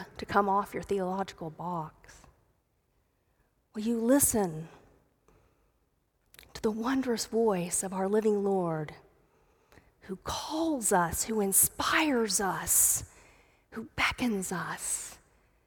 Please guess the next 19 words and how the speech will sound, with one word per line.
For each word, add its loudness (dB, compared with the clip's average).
to -12
join 2
him -6
outside -6
the -8
box? -10
Will 0
you -2
pray -4
with -8
me? -8
Most 4
loving 10
God, 6
we 4
give 6
you 0
thanks 0
that 2